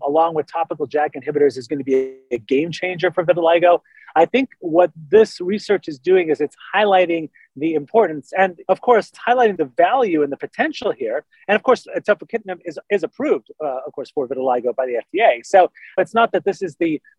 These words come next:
first in human description, but I think it's important to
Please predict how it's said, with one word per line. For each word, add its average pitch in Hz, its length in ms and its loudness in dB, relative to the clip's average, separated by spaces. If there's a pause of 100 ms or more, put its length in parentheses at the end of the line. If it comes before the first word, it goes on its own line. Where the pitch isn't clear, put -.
first 202 280 2
in 156 100 -4
human 170 520 -6
description, 147 680 -2
but 202 260 4
I 214 100 4
think 269 220 -4
it's 233 140 -6
important 226 360 -8
to - 120 -2